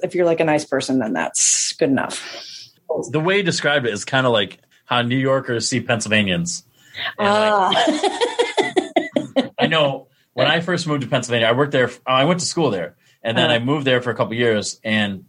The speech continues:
Speaker 2: whenever I talk to somebody and they're like, "Oh, you're not from around here, are you?" I'm like, "No, like,
Speaker 1: <laughs>
Speaker 2: no, why?" And they're, "Well, you don't talk like us." I'm like, "Oh, thank you."
Speaker 1: <laughs>
Speaker 2: I don't
Speaker 1: Yeah.
Speaker 2: know. But
Speaker 1: Yeah.
Speaker 2: every town seemed like it was a small town,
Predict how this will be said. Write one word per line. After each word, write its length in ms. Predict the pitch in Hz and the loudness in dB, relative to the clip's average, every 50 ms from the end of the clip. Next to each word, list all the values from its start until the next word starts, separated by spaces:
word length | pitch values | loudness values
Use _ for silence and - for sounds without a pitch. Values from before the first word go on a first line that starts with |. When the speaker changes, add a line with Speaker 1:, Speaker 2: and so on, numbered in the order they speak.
| _ _ _ _ _ | _ _ _ _ _
Speaker 2:
whenever 260 | - 127 160 185 202 | -4 -2 0 2 2
I 80 | 185 170 | 2 0
talk 220 | 170 175 196 175 | 0 0 -2 -2
to 60 | 175 - | -2 -2
somebody 560 | - 127 110 107 101 101 95 92 92 - - _ _ _ _ _ | -2 0 0 0 0 0 -2 -4 -4 -8 -12 _ _ _ _ _
and 380 | 110 113 110 107 104 101 98 101 | -6 -4 -2 -2 -2 -2 -4 -6
they're 80 | 101 | -6
like, 120 | 101 101 120 | -4 -2 0
"Oh, 120 | 156 147 | 2 2
you're 160 | 131 127 160 | 2 2 2
not 120 | 170 151 - | 0 0 0
from 140 | 147 - | 0 0
around 200 | 127 151 170 147 | 2 2 2 2
here, 100 | 117 101 | 2 2
are 140 | 117 147 135 | 2 2 2
you?" 120 | 95 85 78 - - _ _ _ _ _ | 0 -4 -6 -10 -12 _ _ _ _ _
I'm 60 | 101 | -4
like, 160 | 98 95 185 - _ _ _ _ _ - | -4 -4 -4 -8 _ _ _ _ _ -4
"No, 120 | 269 277 | -4 -2
like, 460 | 185 165 165 165 170 180 185 190 - - _ _ | -2 -2 -4 -4 -2 -2 -2 -2 -4 -8 _ _
Speaker 1:
<laughs> 140 | - - - | -20 0 2
Speaker 2:
no, 220 | - - 127 123 113 | 2 2 4 2 2
why?" 260 | 143 170 139 110 104 | 2 0 0 0 0
And 200 | 110 110 113 110 | -2 -2 -2 -2
they're, 160 | 113 113 113 | -2 -4 -4
"Well, 220 | 110 113 123 113 113 | -2 -2 0 0 2
you 80 | 123 | 2
don't 160 | 139 131 113 - | 2 0 0 0
talk 240 | 131 123 117 101 | 0 0 0 0
like 180 | - 90 85 85 | -2 -6 -6 -6
us." 260 | 82 76 69 - - | -8 -8 -8 -10 -8
I'm 80 | 92 92 | -8 -8
like, 120 | 90 87 87 | -8 -4 0
"Oh, 400 | 110 143 147 - 90 - - - _ _ _ | 2 2 2 2 0 -4 -10 -16 _ _ _
thank 240 | 107 107 113 110 170 | 0 0 0 0 0
you." 240 | 196 269 277 269 - _ _ _ | -2 -2 -2 -4 -6 _ _ _
Speaker 1:
<laughs> 180 | _ _ _ | _ _ _
Speaker 2:
I 520 | 320 302 370 494 - - 508 480 - 494 403 | 0 2 2 0 2 2 0 0 2 0 2
don't 40 | - | 2
Speaker 1:
Yeah. 240 | 427 - - 302 - | 0 2 0 0 0
Speaker 2:
know. 920 | - - - - - - 311 - - - 302 - - - 302 - - 262 214 | 0 0 -2 0 0 -2 -4 0 -2 -4 -2 0 -2 -4 -2 -2 -2 -2 0
But 160 | - 202 233 220 | 0 0 2 2
Speaker 1:
Yeah. 160 | 190 175 151 | 2 2 2
Speaker 2:
every 300 | 170 160 175 190 190 185 | 2 2 2 0 0 0
town 640 | 180 - 185 185 185 190 175 143 120 110 98 98 - _ _ _ _ _ | -2 -2 0 2 2 2 2 2 0 -2 -6 -8 -12 _ _ _ _ _
seemed 340 | - - - 151 147 147 147 | -12 -6 0 2 2 4 4
like 140 | 143 135 135 | 2 2 2
it 60 | 135 | 0
was 160 | 127 123 113 | -2 0 -2
a 60 | 113 110 | -2 -2
small 500 | - - - 113 123 127 139 143 143 143 | -2 -2 -2 0 2 2 4 2 2 0
town, 680 | - 143 131 131 127 127 127 123 123 123 123 123 123 | 0 0 2 2 4 4 2 2 0 -2 -4 -6 -8